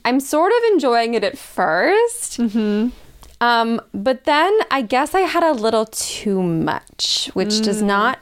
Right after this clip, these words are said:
Speaker 1: really ever happen to me. I'm really good at being like, "Okay, time to stop." Like, I've never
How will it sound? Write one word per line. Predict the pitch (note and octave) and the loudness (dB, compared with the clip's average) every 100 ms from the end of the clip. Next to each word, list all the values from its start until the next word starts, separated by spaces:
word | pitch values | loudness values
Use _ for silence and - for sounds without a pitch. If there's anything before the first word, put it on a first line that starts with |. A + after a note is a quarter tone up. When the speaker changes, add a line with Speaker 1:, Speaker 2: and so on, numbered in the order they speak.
| _ | _
Speaker 1:
really | - A3 A#3 A#3 | -4 -2 0 0
ever | A3+ C4 | 0 -2
happen | - A3+ A3+ D#4+ E4 | -2 -4 0 0 2
to | E4+ | 2
me. | F#4 F4+ | 4 2
I'm | A#3 | 2
really | A3+ A3+ | 2 2
good | A3+ A3 | 2 -2
at | G#3 | -2
being | A3 G#3 | -2 0
like, | G#3+ G#3+ - | 0 0 0
"Okay, | F#4 F#4+ F#4 | -2 0 0
time | E4 E4 D#4+ | 2 2 0
to | |
stop." | D#4 D4+ C#4 - | 0 0 0 -2
Like, | F#3+ | -2
I've | F#3+ G3+ | -2 -2
never | G#3 G#3 G#3+ G3+ A#3 A#3+ | 0 0 0 2 0 0